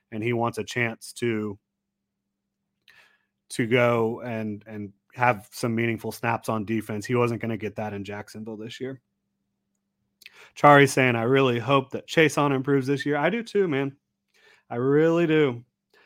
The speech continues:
Uh, Manny says, "Are you dropping more Black Jacks varsity hats?" I'm sure we will at some point. We are not right now.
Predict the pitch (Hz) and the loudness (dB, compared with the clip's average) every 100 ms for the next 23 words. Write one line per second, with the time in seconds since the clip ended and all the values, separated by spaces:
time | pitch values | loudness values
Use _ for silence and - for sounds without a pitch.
0 | _ - 123 123 127 143 160 135 - 131 | _ -6 -4 -2 0 2 2 0 -2 -4
1 | 123 131 131 135 139 147 139 139 135 127 | -2 -2 -2 0 -2 -2 -2 -2 -2 0
2 | 131 135 - _ _ _ _ _ _ _ | 0 0 -4 _ _ _ _ _ _ _
3 | 120 117 123 - - _ - 117 - 104 | -8 -2 -2 -2 -14 _ -8 -6 -6 -12
4 | 101 95 92 _ - - _ _ _ _ | -14 -14 -20 _ -20 -20 _ _ _ _
5 | _ _ _ _ _ _ _ - 151 139 | _ _ _ _ _ _ _ -6 -4 0
6 | 156 156 160 131 135 139 - 127 131 139 | 2 2 2 2 0 0 -4 -6 -6 -4
7 | 160 160 131 123 120 120 120 120 110 104 | -6 -6 -4 -4 -4 -4 -6 -10 -10 -10
8 | 107 135 139 | -6 -6 -8